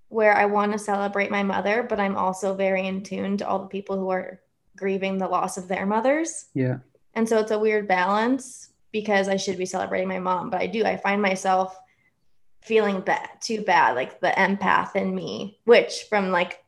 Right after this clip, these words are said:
Speaker 1: our old episode, I said how empathy is, like, the one thing I learned. And it
Speaker 2: Mm-hmm.
Speaker 1: is, it's, like, again, this bittersweet thing.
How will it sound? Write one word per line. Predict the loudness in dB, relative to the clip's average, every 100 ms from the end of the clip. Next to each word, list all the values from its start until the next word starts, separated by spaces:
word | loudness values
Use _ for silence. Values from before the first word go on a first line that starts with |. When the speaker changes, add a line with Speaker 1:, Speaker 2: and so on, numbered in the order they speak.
| _ _ _ _ 2
Speaker 1:
our | 6 6
old | 6 6 4
episode, | 0 0 -2 -2 -2 2
I | 2 2
said | 2 4 4
how | 2 -2 -2
empathy | -2 -2 -2 -2 -4
is, | -4 -4
like, | -4
the | -2
one | -2 -4 -6 -6
thing | -4
I | -4 -4
learned. | -2 0 0 0 0 -2
And | -2
it | 0
Speaker 2:
Mm-hmm. | 2
Speaker 1:
is, | 2 2
it's, | -4 -4 -4
like, | -2 -4
again, | -4 -4 -4
this | -6
bittersweet | -6 -4 -4 -4 -6 -6 -4
thing. | -4 -4 -8 -12